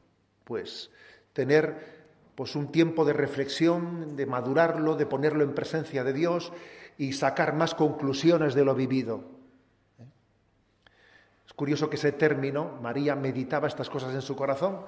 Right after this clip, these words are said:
cuando en algunas versiones, ¿no?, de la lengua vasca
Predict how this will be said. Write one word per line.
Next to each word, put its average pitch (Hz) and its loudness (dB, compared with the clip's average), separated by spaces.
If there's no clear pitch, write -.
cuando 131 2
en 127 0
algunas 143 0
versiones, 147 2
¿no?, 143 -2
de 127 -2
la 120 0
lengua 143 2
vasca 135 -6